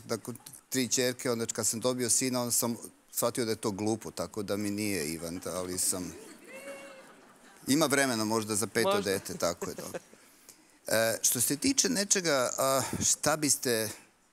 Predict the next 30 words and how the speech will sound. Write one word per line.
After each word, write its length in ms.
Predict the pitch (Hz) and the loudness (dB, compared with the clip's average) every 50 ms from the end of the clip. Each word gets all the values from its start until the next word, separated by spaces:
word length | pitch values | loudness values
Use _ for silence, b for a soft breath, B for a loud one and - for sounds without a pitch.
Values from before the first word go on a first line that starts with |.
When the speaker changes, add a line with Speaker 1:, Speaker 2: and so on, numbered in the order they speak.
| _ | _
Speaker 1:
trebali 360 | - 120 120 127 123 123 117 107 | -2 0 0 2 2 0 0 2
da 100 | 110 110 | 0 2
menjate 380 | 117 113 110 104 98 - 107 | 2 2 0 0 -2 -4 -8
kod 160 | - - 101 | -8 -4 -2
sebe? 280 | - 110 98 92 90 73 - - | 0 2 0 0 -2 -6 -12 -14
Po 100 | - - | -14 -8
mišljenju 500 | 87 87 87 - - - 101 101 104 107 104 | -6 -2 -2 0 0 0 -2 -2 -2 -2 -2
ljudi, 440 | 107 117 117 120 123 113 - - - - _ _ _ - - | -2 0 0 0 -2 -4 -8 -12 -18 -18 _ _ _ -10 -8
ne 140 | 76 76 | -8 -8
po 80 | - 143 | -6 -6
Speaker 2:
Aha. 100 | 143 - | -6 -6
Speaker 1:
mom. 280 | 78 71 73 95 151 - _ _ B B B B B B B B B B B B B B B | -4 -6 -6 -8 -10 -14 _ _ B B B B B B B B B B B B B B B
Kažu 380 | - 135 127 135 127 139 139 123 | 2 4 4 4 4 2 2 4
da 140 | 113 120 113 | 2 2 2
biste 240 | 117 - - - | 2 2 0 0
trebali 280 | - - 123 139 143 131 | -2 -2 -2 0 0 0
da 80 | 113 107 | -2 -2
budete 400 | 110 123 113 120 113 - 101 90 | -4 -2 -2 -4 -4 -2 -4 -4
prirodnija, 880 | - - 101 98 90 90 95 92 90 80 98 104 110 110 107 104 107 104 - - _ - | -2 0 0 2 4 4 4 2 2 0 0 0 2 4 4 2 0 -2 -8 -16 _ -2
da 80 | 98 92 | -2 2
date 320 | 85 104 107 107 - 110 | 2 2 0 2 0 -2
manje 340 | 92 98 107 120 123 113 95 | 0 2 2 2 2 0 -2
povoda 500 | - - 110 101 101 104 110 107 98 95 | -2 0 0 2 4 4 2 2 2 2
medijima 500 | 92 98 101 107 104 98 107 98 101 92 | 2 2 2 2 0 0 -2 -2 -2 -2
da 100 | 82 87 | -2 -4
pišu 440 | - - 101 95 98 - - 101 87 | -6 -2 -2 0 0 0 -2 -2 -2
o 40 | 87 | -2
njenom 320 | 90 92 92 90 90 85 - | 0 0 0 -2 -4 -6 -6
privatnom 520 | - 92 92 90 85 - - - 85 82 | -4 -2 -2 -2 -2 -4 -6 -8 -6 -6
životu. 540 | 76 80 80 73 71 69 - _ - - | -6 -6 -6 -6 -6 -8 -8 _ -18 -20